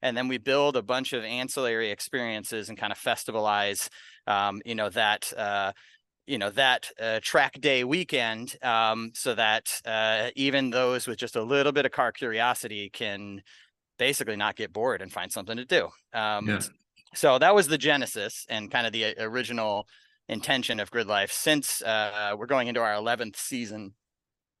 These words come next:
Speaker 1: And it's, I don't know, it's wild to think about, like, the evolution, um, you know, and, and where we started and, and where we're at now and just the things that we're talking about and, and how far ahead we're, like, thinking and, um, you know, any, like, type of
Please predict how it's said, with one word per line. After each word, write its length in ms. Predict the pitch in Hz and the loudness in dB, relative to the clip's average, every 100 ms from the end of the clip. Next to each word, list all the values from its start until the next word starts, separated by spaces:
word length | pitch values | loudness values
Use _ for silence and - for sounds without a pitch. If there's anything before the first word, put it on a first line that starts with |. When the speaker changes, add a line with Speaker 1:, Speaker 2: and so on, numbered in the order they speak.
| _ _ _ _ - _ - | _ _ _ _ -20 _ -2
Speaker 1:
And 120 | 131 | 2
it's, 160 | 160 - | 4 4
I 60 | |
don't 120 | 143 | 2
know, 60 | 120 | 2
it's 120 | 110 | -2
wild 400 | 131 131 147 131 | 4 6 6 2
to 80 | 131 | -2
think 200 | 131 117 | -6 -6
about, 280 | 120 110 92 | -2 -2 0
like, 260 | 104 101 - 107 | -2 -2 -8 -10
the 160 | 123 117 | -2 0
evolution, 560 | 107 98 101 - 90 - - - - - | 0 -2 -4 -6 -10 -16 -20 -20 -20 -2
um, 340 | 110 98 101 - | 0 2 0 -4
you 120 | 113 | -2
know, 160 | 107 107 | 0 0
and, 540 | 107 104 101 101 98 - | 0 0 0 -2 -8 -6
and 240 | 101 101 | -6 -4
where 320 | 117 113 110 | 0 2 2
we 100 | 110 | 0
started 640 | 104 - 160 156 143 139 | 0 6 6 8 6 4
and, 420 | 120 117 110 110 110 | 0 -4 -4 -6 -6
and 180 | 110 | -4
where 140 | 110 123 | 0 2
we're 100 | 113 | 4
at 160 | 107 | 2
now 380 | 113 120 127 127 | 2 2 4 4
and 120 | 117 | 0
just 140 | 110 - | -4 -10
the 80 | 117 | -4
things 220 | 131 127 | -4 -4
that 100 | 101 | -6
we're 60 | |
talking 440 | 98 - 117 165 151 | -8 -2 -2 0 0
about 420 | 139 131 131 123 | 4 4 4 2
and, 320 | 113 104 104 - - - - _ | -4 -8 -10 -16 -20 -20 -20 _
and 180 | 110 104 | -6 2
how 120 | - | 2
far 240 | - 160 | 6 8
ahead 220 | 143 156 135 | 8 6 2
we're, 140 | 120 | 0
like, 180 | 110 113 | -2 -4
thinking 800 | - 196 185 190 170 165 160 160 | 0 0 2 2 4 2 -2 -2
and, 580 | 131 120 113 113 117 117 | -2 0 2 0 -4 -6
um, 340 | 117 113 110 117 | 0 2 0 -2
you 100 | 117 | -2
know, 100 | 113 | 2
any, 280 | 151 175 | 4 4
like, 260 | 156 131 120 | 4 4 2
type 240 | - 139 | 0 0
of 180 | 127 113 | 0 -6